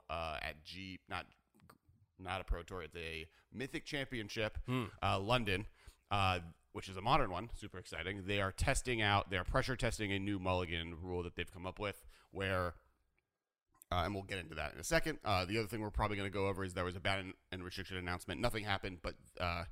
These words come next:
Speaker 1: people wanted something to happen, and we're gonna discuss the different opinions we have on that subject matter. Um, and last but not least, uh, we'll be talking about, um, decks that,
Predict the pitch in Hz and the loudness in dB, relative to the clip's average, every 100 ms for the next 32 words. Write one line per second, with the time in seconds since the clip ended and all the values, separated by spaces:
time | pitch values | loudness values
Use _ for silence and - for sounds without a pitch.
0 | - - _ _ _ 110 92 90 113 127 | -14 -20 _ _ _ -6 -4 0 0 2
1 | - 123 117 120 117 127 101 87 85 87 | -2 -4 -4 -2 -2 -4 -8 -8 -8 -8
2 | - 95 - 87 87 90 82 - 90 80 | -6 -6 -6 -8 -4 -2 -2 -6 -6 -6
3 | 82 80 82 80 78 85 87 98 107 90 | -6 -6 -4 -2 -2 -4 -4 -4 -6 -6
4 | 95 98 92 92 - - - - 95 92 | -2 2 2 2 -4 -18 -20 2 6 6
5 | 87 87 - 87 85 82 82 - 92 87 | 6 2 0 2 2 2 -2 -2 2 4
6 | 85 - - - 85 87 85 - 82 82 | 4 2 -8 -6 -4 2 0 0 -2 -2
7 | 80 - - - - 80 78 71 - _ | -4 -8 -10 -8 -2 2 2 0 -4 _
8 | 90 82 78 78 - 78 80 78 80 78 | -4 -4 -4 -6 -4 -4 -6 -2 2 4
9 | 78 - - 82 80 80 - 90 85 - | 2 -2 -4 0 0 -2 0 2 2 -4
10 | 87 85 80 | 2 4 4